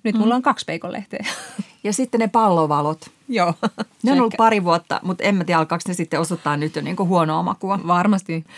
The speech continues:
Speaker 2: Mm.
Speaker 1: Mutta näistä keskiluokkaisten kotien yhdenmukaisesta, äh, olomuodosta on tehnyt pilaa esimerkiksi tämmönen Vain keskiluokkajutut-saitti. Äh, ja sen esikuvahan on tämmönen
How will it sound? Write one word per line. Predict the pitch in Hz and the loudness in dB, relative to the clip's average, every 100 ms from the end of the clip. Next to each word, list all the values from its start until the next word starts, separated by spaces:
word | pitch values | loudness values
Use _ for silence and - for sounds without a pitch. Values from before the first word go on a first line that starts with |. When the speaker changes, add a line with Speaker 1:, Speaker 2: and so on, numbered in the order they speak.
| - | -4
Speaker 2:
Mm. | 208 180 185 _ - | -2 0 -4 _ -4
Speaker 1:
Mutta | 196 196 | -4 0
näistä | 190 185 190 - 180 180 - | 0 0 -2 -2 -4 -4 -2
keskiluokkaisten | 196 196 185 170 170 165 160 165 | -4 -2 -2 -2 -2 -6 -4 -8
kotien | - 175 175 165 160 | -2 -4 -2 -4 -2
yhdenmukaisesta, | 175 190 160 160 165 175 170 165 - - - - | 0 0 0 -2 -6 -6 -6 -8 -6 -10 -10 -8
äh, | 208 - | -8 -6
olomuodosta | - 185 180 170 170 175 202 - | 0 2 2 2 -2 -2 -4 -4
on | 160 | -6
tehnyt | 156 160 165 - | -2 -2 -2 -2
pilaa | 165 156 156 | -2 0 0
esimerkiksi | - 175 160 151 160 - 165 - - - _ - | -2 -4 -4 -4 -6 -4 -6 -6 -20 -20 _ -6
tämmönen | 170 170 165 | -4 -2 0
Vain | 180 170 | 0 2
keskiluokkajutut-saitti. | 180 175 180 175 180 180 175 208 208 - - - 190 185 196 - 240 - - - _ 180 | 0 0 -2 -4 -4 -4 -2 -2 -6 -8 -12 -4 0 0 -2 -4 -6 -6 -20 -20 _ -8
Äh, | 165 165 160 - | -6 -6 -8 -6
ja | 160 | -4
sen | 170 170 | 0 0
esikuvahan | 175 165 165 170 156 | 0 -2 -2 -2 -2
on | 160 | -4
tämmönen | 160 151 160 170 | -6 -6 -4 -4